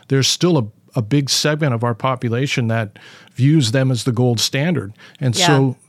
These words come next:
Speaker 1: it's far more important that they remain objective and they be held to criticism than sources where I already know there's a political bias.
Speaker 2: Mm. Yeah, I think, you know, I, I,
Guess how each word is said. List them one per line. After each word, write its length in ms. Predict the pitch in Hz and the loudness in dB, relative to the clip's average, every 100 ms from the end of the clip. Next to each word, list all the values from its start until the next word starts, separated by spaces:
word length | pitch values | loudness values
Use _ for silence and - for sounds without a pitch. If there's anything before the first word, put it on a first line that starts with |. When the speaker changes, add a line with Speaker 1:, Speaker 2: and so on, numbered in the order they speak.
| _ | _
Speaker 1:
it's 220 | - 131 | -2 -2
far 340 | - - 156 208 | -2 -2 0 2
more 220 | 165 131 | 2 2
important 560 | 117 - 160 147 123 113 | 0 0 0 0 -4 -4
that 160 | 104 | -4
they 180 | 139 170 | 0 0
remain 500 | 202 143 120 117 113 - | 2 2 2 2 -2 -2
objective 580 | 123 104 120 110 123 | -2 0 -2 -2 -2
and 140 | 117 120 | 0 0
they 120 | 139 | 0
be 160 | 139 131 | 2 2
held 200 | 131 123 | 2 0
to 60 | |
criticism 680 | 110 131 113 - 104 117 110 - - - - - | -2 -2 -2 -2 -4 -4 -6 -12 -20 -20 -20 -10
than 220 | - 135 127 | -2 2 2
sources 580 | - 160 147 - 135 | 2 2 2 2 0
where 140 | 135 123 | 2 0
I 80 | 127 | 2
already 220 | 151 131 | 0 0
know 520 | 127 147 160 117 110 - _ _ _ _ | 2 2 2 2 -2 -8 _ _ _ _
there's 280 | 131 127 110 | 0 2 0
a 140 | 147 131 | 0 -2
political 400 | 135 127 117 107 | 0 -2 -2 -4
bias. 540 | 127 139 - - - _ _ _ _ _ _ _ _ _ | -4 -6 -6 -8 -10 _ _ _ _ _ _ _ _ _
Speaker 2:
Mm. 360 | 175 170 160 147 _ _ _ _ _ _ - - - - | -10 -8 -8 -12 _ _ _ _ _ _ -20 -20 -20 -12
Yeah, 340 | - 233 220 190 | -2 0 0 0
I 80 | |
think, 260 | 277 330 - | -2 -4 -6
you 160 | 240 254 | -4 -2
know, 200 | 226 - | -2 -2
I, 140 | 208 | -4
I, 40 | - | -2